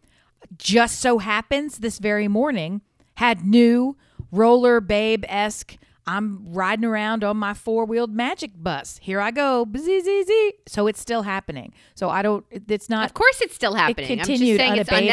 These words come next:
Speaker 1: So,
Speaker 2: unnecessary.
Speaker 1: so your feedback has gone into the well of sorrows. Nobody is listening enough to change their
Speaker 2: All right,
Speaker 1: habits.
Speaker 2: fine.
Speaker 1: I would also say, no, I would
Speaker 2: Go
Speaker 1: also
Speaker 2: ahead.
Speaker 1: say this. I would also say this. Social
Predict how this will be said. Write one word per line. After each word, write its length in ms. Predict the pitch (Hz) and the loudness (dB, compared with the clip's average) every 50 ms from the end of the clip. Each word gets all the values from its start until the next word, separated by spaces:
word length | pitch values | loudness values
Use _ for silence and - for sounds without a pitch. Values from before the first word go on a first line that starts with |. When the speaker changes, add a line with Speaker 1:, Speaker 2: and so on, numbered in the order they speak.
| 277 - - 311 254 | 4 2 2 -2 0
Speaker 1:
So, 80 | - 220 | 2 2
Speaker 2:
unnecessary. 320 | 208 208 143 123 131 160 - _ | 2 2 0 -4 -8 -12 -16 _
Speaker 1:
so 140 | - - 240 | -4 -2 0
your 240 | 226 226 226 233 220 | 0 2 2 0 -2
feedback 540 | - - 269 277 233 220 202 190 185 - - | -2 -6 -6 -4 -4 -2 -2 -2 -4 -6 -6
has 260 | 208 190 175 - - _ - | -8 -8 -8 -10 -16 _ -10
gone 320 | - 185 180 180 180 180 | -8 -6 -6 -6 -6 -8
into 340 | - 170 175 175 - - 196 | -8 -10 -12 -12 -10 -12 -10
the 120 | 165 175 | -8 -8
well 320 | 165 151 165 160 160 160 156 | -8 -8 -8 -8 -6 -8 -8
of 80 | 151 | -10
sorrows. 560 | - - 165 147 147 147 139 127 90 - - - | -10 -8 -6 -4 -4 -4 -6 -6 -10 -12 -10 -4
Nobody 420 | 170 180 185 185 190 185 185 185 | -2 -2 -2 -2 -2 -6 -6 -8
is 140 | 175 165 - | -8 -8 -10
listening 500 | 156 156 151 - - 170 160 151 156 147 - _ _ _ _ _ - | -10 -12 -12 -12 -12 -12 -10 -10 -12 -14 -16 _ _ _ _ _ -8
enough 320 | 175 175 175 165 160 - - | -6 -4 -4 -4 -6 -8 -14
to 100 | - 156 | -14 -12
change 460 | - - - 156 151 151 151 147 151 | -12 -10 -10 -10 -10 -10 -12 -12 -12
their 100 | 139 131 | -8 -6
Speaker 2:
All 80 | - 277 | -4 -2
right, 220 | 320 339 254 - | -2 -2 -4 -4
Speaker 1:
habits. 160 | - - - | -6 -8 -4
Speaker 2:
fine. 260 | - 254 240 208 196 - | -2 -2 0 -2 -2 2
Speaker 1:
I 160 | - 247 254 | 4 4 4
would 160 | 254 277 277 277 | 6 4 4 6
also 340 | 262 262 294 302 - 359 | 6 6 4 4 2 0
say, 220 | 302 - 247 202 208 | 0 2 0 -2 0
no, 200 | 220 233 214 196 | 0 0 0 2
I 140 | 202 202 208 | 0 0 -2
would 100 | 214 - | -2 -2
Speaker 2:
Go 60 | - | -2
Speaker 1:
also 160 | 208 214 226 | -2 -2 -2
Speaker 2:
ahead. 120 | 220 208 - | -4 -4 -4
Speaker 1:
say 180 | - 214 208 | -6 -6 -6
this. 400 | 208 180 147 135 139 139 - - - _ _ _ - | -4 -6 -6 -6 -8 -10 -12 -18 -20 _ _ _ -16
I 20 | - | -14
would 100 | 139 143 | -10 -10
also 220 | 143 151 - 190 | -10 -10 -10 -12
say 200 | 185 - 214 214 | -10 -8 -8 -8
this. 360 | 175 127 110 120 - - - _ _ _ _ _ _ _ _ _ | -8 -10 -10 -12 -14 -18 -20 _ _ _ _ _ _ _ _ _
Social 440 | - - 262 277 247 - 226 196 175 | 0 2 2 2 4 2 0 0 0